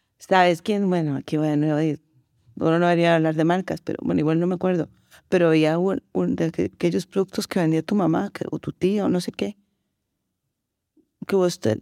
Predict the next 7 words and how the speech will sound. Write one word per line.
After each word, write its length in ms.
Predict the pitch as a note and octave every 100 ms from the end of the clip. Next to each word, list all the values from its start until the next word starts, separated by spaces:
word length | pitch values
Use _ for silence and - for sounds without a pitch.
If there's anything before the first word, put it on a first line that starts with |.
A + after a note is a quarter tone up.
| -
bueno, 260 | A2+ F2 - _ _ _ _ _ _ _ _
de 80 | -
que 140 | - D#3+
vos 180 | D#3+
tenías 260 | - G3+ F#3
como 160 | - G3
cajitas, 760 | F3 E3 E3+ - F#3 F3 -